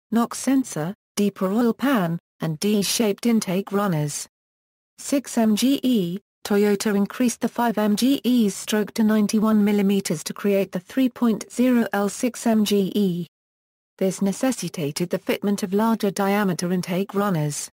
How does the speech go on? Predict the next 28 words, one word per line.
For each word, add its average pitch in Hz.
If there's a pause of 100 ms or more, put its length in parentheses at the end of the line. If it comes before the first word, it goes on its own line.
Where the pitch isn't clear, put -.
(640)
Only 214
produced 220
in 208
twelve 165
valve 220
D 233
O 214
H 196
C 185
fuel 208
injected 151
versions, 170 (220)
it 196
was 190
available 190
as 196
the 202
six -
M 220
G 247
E -
in 202
Japan 226
spec 247
six -
M 214
G 220
E 254